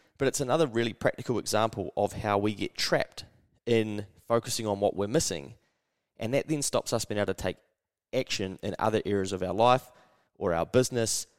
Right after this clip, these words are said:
or whatever it is. For you, it might be, "Well, I can't invest because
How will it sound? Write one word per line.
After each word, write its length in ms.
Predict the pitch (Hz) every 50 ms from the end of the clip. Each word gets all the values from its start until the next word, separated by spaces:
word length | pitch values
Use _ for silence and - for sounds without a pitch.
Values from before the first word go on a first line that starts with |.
| _ _ _ _ - -
or 320 | - 101 98 98 95 90 - -
whatever 500 | 98 104 104 104 104 101 92 90 90 - -
it 120 | 95 104
is. 320 | 135 120 - - - - - _ _ _ _ _ _ -
For 100 | - 156
you, 100 | 170 180
it 60 | 170
might 200 | 127 139 120 -
be, 360 | - 127 123 117 113 107 - - _ _ _ _ _
"Well, 480 | - 113 113 117 117 113 98 110 - - _ _ _ _ _ -
I 100 | 101 107
can't 320 | - - 156 170 190 185
invest 520 | 160 123 95 101 101 104 120 - - - - _ _ _ _ _ _ _
because 760 | - 117 - - 131 120 117 117 117 113 110 - - - -